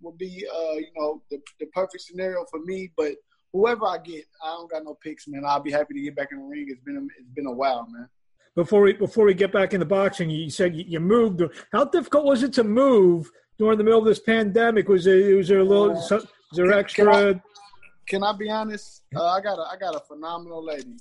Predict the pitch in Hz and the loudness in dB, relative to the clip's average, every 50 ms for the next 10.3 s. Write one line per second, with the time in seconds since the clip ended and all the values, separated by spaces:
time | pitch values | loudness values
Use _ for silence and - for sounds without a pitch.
0 | - - - - - - - - 147 156 175 175 156 143 139 156 156 151 - - | -20 -20 -20 -20 -20 -20 -14 -10 -8 -8 -8 -8 -10 -10 -8 -8 -8 -8 -10 -14
1 | 143 143 151 160 160 139 143 147 156 156 143 131 131 _ _ _ _ _ _ _ | -14 -12 -12 -12 -10 -10 -8 -10 -8 -10 -14 -16 -18 _ _ _ _ _ _ _
2 | _ _ _ _ - - - 151 151 151 - 165 156 160 156 - - 170 170 165 | _ _ _ _ -20 -12 -8 -8 -8 -8 -8 -12 -10 -10 -10 -8 -6 -8 -8 -8
3 | 160 151 143 151 156 160 156 156 156 - - 175 175 175 170 170 170 185 185 170 | -8 -10 -8 -6 -6 -6 -8 -10 -12 -10 -6 -6 -4 -4 -4 -4 -4 -4 -2 -4
4 | 160 147 139 147 147 160 165 - 160 160 165 165 156 151 139 - _ _ 131 135 | -4 -6 -8 -12 -12 -12 -10 -8 -6 -4 -2 -2 -2 -4 -6 -10 _ _ -8 -2
5 | 151 165 170 156 151 165 - - - 165 151 147 165 160 - - 180 175 - - | 0 0 2 2 0 -2 -2 0 0 2 2 2 0 -2 -6 -10 -14 -16 -16 -14
6 | - 190 190 180 180 170 165 165 - - 202 196 185 185 185 170 170 165 175 170 | -12 -10 -8 -8 -6 -6 -6 -6 -6 -8 -8 -6 -4 -6 -2 0 0 0 2 0
7 | 170 165 175 165 165 170 202 _ _ _ _ _ _ - - - 180 180 - 175 | -2 -4 -8 -12 -12 -12 -14 _ _ _ _ _ _ -12 -8 -8 -6 -6 -6 -4
8 | 175 170 170 156 - 180 175 170 160 151 147 - - 170 170 170 160 147 139 151 | -2 -4 -4 -4 -6 -4 -4 -4 -4 -4 -8 -8 -6 -6 -6 -6 -6 -8 -6 -4
9 | 156 151 151 160 160 - - 151 151 151 151 147 147 143 139 139 151 151 151 - | -4 -4 -4 -6 -10 -8 -8 -6 -6 -4 -4 -6 -6 -8 -4 -2 -2 -2 -2 -4
10 | 196 185 165 156 156 151 | -8 -4 -4 -4 -4 -4